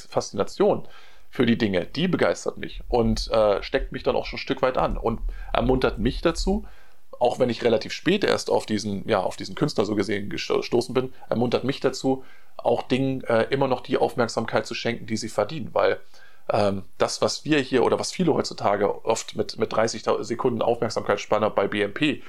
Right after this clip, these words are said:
honorieren, das hat vorher Monate, teilweise Jahre der, des Entstehens gebraucht, weißt du? Und, ähm, nicht alles davon ist sicherlich gleichwertig, aber vieles davon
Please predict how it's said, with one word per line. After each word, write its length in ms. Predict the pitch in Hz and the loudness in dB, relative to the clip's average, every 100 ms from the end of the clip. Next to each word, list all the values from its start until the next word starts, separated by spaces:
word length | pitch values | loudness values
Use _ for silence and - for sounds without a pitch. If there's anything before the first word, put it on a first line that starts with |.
| - - | -6 0
honorieren, 440 | 113 104 113 120 | 2 4 2 2
das 180 | 107 - | 0 -2
hat 100 | - | -4
vorher 420 | - 131 120 98 | 2 2 4 2
Monate, 440 | 98 135 139 110 | 2 2 2 0
teilweise 320 | - 107 104 98 | 0 2 2 2
Jahre 400 | 104 127 123 92 | 2 2 2 2
der, 240 | 92 101 - - - | 0 0 -6 -12 -4
des 120 | 104 | -4
Entstehens 600 | 110 - 147 151 104 - - | -2 0 2 2 -2 -8 -4
gebraucht, 480 | 117 101 104 87 - | -2 0 0 0 0
weißt 220 | 101 - | 0 2
du? 60 | 123 | 2
Und, 280 | 110 107 - - - - - | 4 2 -4 -12 -14 -14 -4
ähm, 320 | - 110 110 110 | 2 4 2 0
nicht 240 | 127 - 139 | -4 0 2
alles 160 | - | 2
davon 260 | - - 131 | 2 2 0
ist 160 | - | 0
sicherlich 340 | - 135 117 113 | 0 2 2 2
gleichwertig, 600 | - - - 135 - - - - - - - - | 2 4 2 2 -2 -8 -14 -12 -14 -14 -18 0
aber 360 | 120 117 113 - - - - - - | 4 4 2 0 -12 -18 -18 -18 -14
vieles 320 | - 151 156 | -4 0 2
davon 360 | - - 127 | 2 0 0